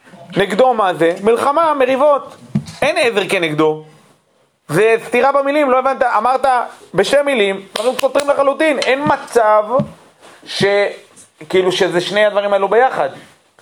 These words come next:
ובאמת, חלק מהפרשנים, בעיקרון זה פירוש בחז"ל, יש כמה פירושים בחז"ל, שאומרים באמת זה או-או,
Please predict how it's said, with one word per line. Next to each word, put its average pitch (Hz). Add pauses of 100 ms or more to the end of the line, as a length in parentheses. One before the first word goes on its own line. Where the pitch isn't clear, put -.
(280)
ובאמת, 226 (120)
חלק 226
מהפרשנים, 175 (140)
בעיקרון 165
זה 160
פירוש 160
בחז"ל, 170
יש 165
כמה 175
פירושים 165
בחז"ל, 190 (720)
שאומרים 170
באמת 165
זה 160
או-או, 180